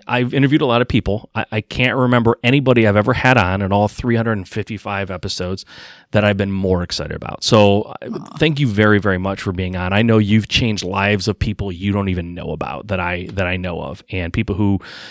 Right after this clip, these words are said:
Speaker 1: had that common question, right? Like, "I wanna do this, but h-, I don't have any money, and I don't, I don't know where to find it, and there's nowhere to get money, and you have to have money." So,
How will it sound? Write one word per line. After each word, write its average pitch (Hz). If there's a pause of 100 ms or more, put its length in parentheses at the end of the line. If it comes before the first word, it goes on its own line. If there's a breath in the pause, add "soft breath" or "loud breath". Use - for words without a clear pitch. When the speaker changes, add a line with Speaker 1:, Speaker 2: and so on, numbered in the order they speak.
(200 loud breath)
Speaker 1:
had 107
that 107
common 127
question, 135
right? 117
Like, 107 (160)
"I 104
wanna 120
do 214
this, 139
but 104
h-, - (100)
I 87
don't 101
have 131
any 175
money, 202
and 92
I 82
don't, 123 (100)
I -
don't 131
know 196
where 202
to 214
find 233
it, 98
and 110
there's 117
nowhere 190
to 196
get 170
money, 190
and 127
you 127
have 139
to 151
have 147
money." 151
So, 113